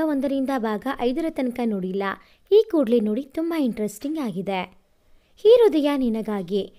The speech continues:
ಭಾಗ ಆರು. ಅದೊಂದು ಭವ್ಯವಾದ ಮೂರು ಮಹಡಿ ಇರುವ ಮನೆ. ಆ ಏರಿಯಾದಲ್ಲಿ ಅದಕ್ಕಿಂತ ದೊಡ್ಡದಾದ ಮನೆ ಇದೆ. ಆದರೆ ಈ ಮನೆಯಲ್ಲಿ ಇರುವ ಶಿಲ್ಪಕಲೆ ಎಲ್ಲ ದುಬಾರಿ ಮರದ ಕೆತ್ತನೆ.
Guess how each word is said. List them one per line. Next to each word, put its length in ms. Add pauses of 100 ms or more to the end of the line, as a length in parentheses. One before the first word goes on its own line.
(260)
ಭಾಗ 260 (220)
ಆರು. 580 (640)
ಅದೊಂದು 400
ಭವ್ಯವಾದ 680
ಮೂರು 320
ಮಹಡಿ 320
ಇರುವ 400
ಮನೆ. 320 (540)
ಆ 140
ಏರಿಯಾದಲ್ಲಿ 640
ಅದಕ್ಕಿಂತ 600 (140)
ದೊಡ್ಡದಾದ 560
ಮನೆ 300
ಇದೆ. 420 (300)
ಆದರೆ 680
ಈ 200
ಮನೆಯಲ್ಲಿ 400
ಇರುವ 380
ಶಿಲ್ಪಕಲೆ 1000 (120)
ಎಲ್ಲ 220 (160)
ದುಬಾರಿ 360
ಮರದ 340
ಕೆತ್ತನೆ. 600